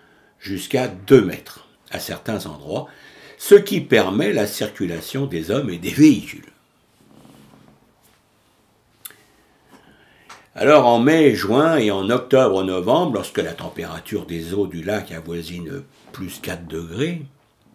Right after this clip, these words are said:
eh bien de grands mouvements de brassage naturel de l'eau par convection se mettent en place,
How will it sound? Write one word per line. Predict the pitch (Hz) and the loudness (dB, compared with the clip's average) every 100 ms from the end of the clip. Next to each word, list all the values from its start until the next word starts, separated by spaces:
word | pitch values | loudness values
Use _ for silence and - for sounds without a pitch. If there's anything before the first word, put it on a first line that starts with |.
| _ _ _ - - - - _ _ _ - | _ _ _ -20 -20 -20 -20 _ _ _ -12
eh | 87 | -8
bien | 104 143 | -2 -2
de | 95 | 0
grands | 92 - 160 | -4 -2 0
mouvements | 143 131 117 139 | 2 2 2 0
de | 104 | 0
brassage | 90 - 104 - 131 110 | -4 -4 -4 -2 -2 -2
naturel | 98 87 - 87 110 87 | -8 -10 -8 -4 -4 -4
de | 82 | -8
l'eau | 85 147 | -4 -4
par | 147 - - | -2 -8 -2
convection | 151 104 104 - - 107 151 | -2 0 -2 -4 -6 -6 -6
se | - 101 | -2 -2
mettent | 95 110 | 0 -2
en | 82 | -4
place, | 76 92 135 139 - | -8 -8 -8 -10 -16